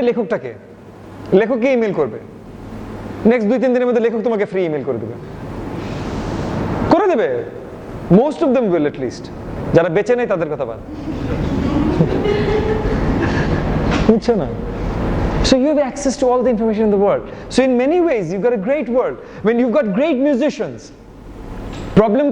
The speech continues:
কি? প্রবলেমটা হলো the hit musicians are people who have, you know, sex tapes and,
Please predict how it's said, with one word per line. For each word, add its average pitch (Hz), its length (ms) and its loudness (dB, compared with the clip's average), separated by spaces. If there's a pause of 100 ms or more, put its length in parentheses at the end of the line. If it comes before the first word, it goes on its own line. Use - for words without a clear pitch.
কি? 330 100 2 (480)
প্রবলেমটা 220 340 4
হলো 262 180 2
the 156 120 -4
hit 285 120 2 (160)
musicians 185 460 0 (140)
are 294 100 0 (460)
people 202 280 6
who 185 80 4 (100)
have, 170 140 2 (120)
you 160 80 2
know, 151 160 -2
sex 226 100 0 (180)
tapes 277 280 0 (720)
and, 156 120 0